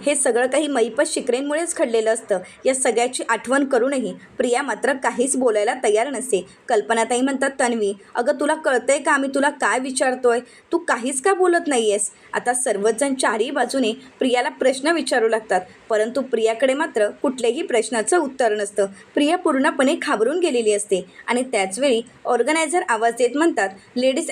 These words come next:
and gentlemen, तुम्हा सगळ्यांना एक महत्त्वाची गोष्ट सांगायची आहे आणि म्हणूनच तुम्ही सर्वांनी एकत्र यावं. आता त्याच संधीचा फायदा घेत प्रिया म्हणते की आपल्याला तिथे बोलावत आहेत, आपल्याला जायला हवं. परंतु सर्वांच्या मनात मात्र प्रियाविषयी राग निर्माण झालेला असतो.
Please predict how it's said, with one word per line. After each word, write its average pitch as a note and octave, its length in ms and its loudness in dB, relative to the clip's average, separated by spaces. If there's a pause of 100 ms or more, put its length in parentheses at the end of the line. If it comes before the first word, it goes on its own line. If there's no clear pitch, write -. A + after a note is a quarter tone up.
and F4 120 2
gentlemen, G#3 520 -2 (720)
तुम्हा C#4 200 4
सगळ्यांना B3 520 -2 (120)
एक - 200 -2
महत्त्वाची C#4+ 520 2
गोष्ट C4 300 0
सांगायची G3+ 520 0
आहे F#3+ 160 0 (240)
आणि C#4 120 2
म्हणूनच C4 460 0
तुम्ही C#4+ 180 2
सर्वांनी G#3+ 520 -2
एकत्र A#3 340 0
यावं. F#3 320 2 (280)
आता A3+ 180 0
त्याच A#3+ 340 -2
संधीचा A#3+ 420 0
फायदा A#3+ 380 0
घेत C#4+ 200 0 (300)
प्रिया B3 240 0
म्हणते C4 340 -2 (220)
की F#4 80 -2
आपल्याला C4+ 440 0
तिथे F4 180 2
बोलावत B3+ 480 2
आहेत, G3+ 160 -2 (180)
आपल्याला B3 340 0
जायला A#3 380 -2
हवं. F#3+ 220 -4 (280)
परंतु A3 320 0
सर्वांच्या B3 540 0
मनात A3 360 -2
मात्र D4+ 280 2 (380)
प्रियाविषयी B3+ 500 0
राग A#3 260 0
निर्माण D#4+ 340 0
झालेला G#3+ 320 -2
असतो. G3 320 -2